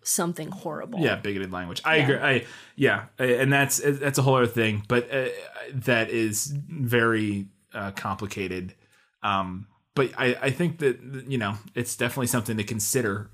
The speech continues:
Speaker 2: What you would like to see, and you don't get to see it in this movie because it's the last scene she's ever in,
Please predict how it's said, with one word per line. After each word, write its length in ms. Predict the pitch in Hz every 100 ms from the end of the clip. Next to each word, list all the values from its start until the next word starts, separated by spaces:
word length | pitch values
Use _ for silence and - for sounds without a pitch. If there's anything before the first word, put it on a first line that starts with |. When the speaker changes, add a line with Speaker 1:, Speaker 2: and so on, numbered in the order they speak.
| _ 220
Speaker 2:
What 240 | 208 220
you 80 | 233
would 120 | 220
like 200 | 233 240
to 60 | -
see, 320 | - 165 156
and 100 | 143
you 60 |
don't 180 | 156 175
get 140 | 160 139
to 40 |
see 200 | 131 147
it 60 | 131
in 60 | 120
this 120 | -
movie 240 | 131 107
because 280 | 104 104 117
it's 140 | 107 -
the 80 |
last 380 | 104 101 107 -
scene 240 | 120 104 101
she's 260 | 104 98
ever 320 | 101 92 98
in, 280 | 101 85 90